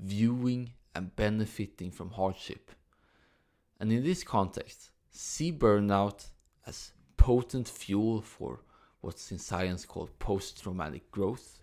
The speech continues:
Link in the description if you want to know more. So in other words, what you have experienced or maybe will or will not experience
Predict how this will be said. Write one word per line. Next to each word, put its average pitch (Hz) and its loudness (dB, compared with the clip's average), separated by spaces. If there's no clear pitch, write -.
Link 101 -10
in 95 -8
the - -12
description - -10
if 98 -10
you 104 -4
want 98 -6
to - -10
know 101 -2
more. 101 -6
So 104 -2
in 104 2
other 113 2
words, - -8
what 117 -2
you 143 4
have 113 2
experienced 107 -2
or 98 -2
maybe 101 -4
will 104 -4
or - -10
will 98 -2
not 98 -4
experience 101 0